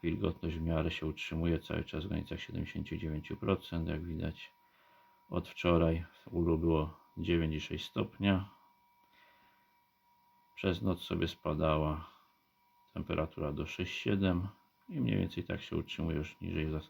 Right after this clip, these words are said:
w zasadzie nie spada. I potem tylko rośnie. Jest w granicach dziewięć trzy, czyli ewidentnie pszczoły zaczynają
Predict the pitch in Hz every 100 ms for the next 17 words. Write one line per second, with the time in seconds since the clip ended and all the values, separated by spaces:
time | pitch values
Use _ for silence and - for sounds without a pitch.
0 | _ 82 - - 76 78 76 - - 85
1 | 78 78 _ _ _ _ _ _ _ _
2 | _ 226 147 101 98 90 87 - - 82
3 | 85 - - 78 80 82 _ _ _ _
4 | _ _ _ _ _ _ _ _ _ _
5 | _ - 90 87 107 85 82 80 78 80
6 | 80 78 - - 82 - 78 76 78 76
7 | 80 92 78 - - 76 76 76 - 78
8 | 76 73